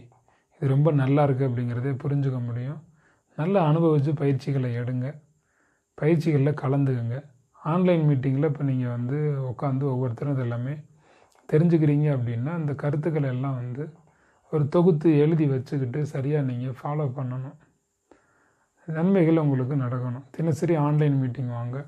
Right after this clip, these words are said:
வர வர ஒவ்வொன்றா நீங்க புதிய புதிய கருத்துக்களை தெரிஞ்சுக்கிருவீங்க. கழிவு நீக்க பயிற்சி பதினாறு நாட்கள் முழு மூச்சா நல்லபடியா கடைபிடிங்க. நான் இப்ப இன்னைக்கு உங்களுக்கு ஃபோட்டோஸ்லாம் அனுப்பி வச்சேன். சாலட் ஃபோட்டோஸ்,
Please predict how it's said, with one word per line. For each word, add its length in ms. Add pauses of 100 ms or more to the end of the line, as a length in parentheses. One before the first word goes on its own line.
(560)
வர 200
வர 240
ஒவ்வொன்றா 400
நீங்க 240
புதிய 300
புதிய 260
கருத்துக்களை 540 (880)
தெரிஞ்சுக்கிருவீங்க. 760 (540)
கழிவு 260
நீக்க 220
பயிற்சி 440 (140)
பதினாறு 580
நாட்கள் 500 (600)
முழு 300
மூச்சா 500 (300)
நல்லபடியா 760
கடைபிடிங்க. 640 (1160)
நான் 200
இப்ப 120
இன்னைக்கு 320
உங்களுக்கு 320
ஃபோட்டோஸ்லாம் 640
அனுப்பி 240
வச்சேன். 400 (580)
சாலட் 400
ஃபோட்டோஸ், 540